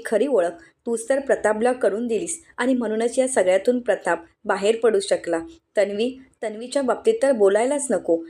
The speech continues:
आमच्या डोळ्यांवर नात्याची झापड होती, परंतु तुझा मात्र ठाम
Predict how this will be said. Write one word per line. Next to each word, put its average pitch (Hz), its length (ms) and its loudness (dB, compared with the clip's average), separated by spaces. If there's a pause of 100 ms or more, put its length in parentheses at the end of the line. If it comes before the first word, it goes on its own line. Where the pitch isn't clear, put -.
(180)
आमच्या 202 320 0
डोळ्यांवर 214 440 2
नात्याची 202 540 0
झापड 208 420 2
होती, 170 320 0 (280)
परंतु 208 300 -2 (120)
तुझा 214 240 2
मात्र 214 380 0 (440)
ठाम 233 260 2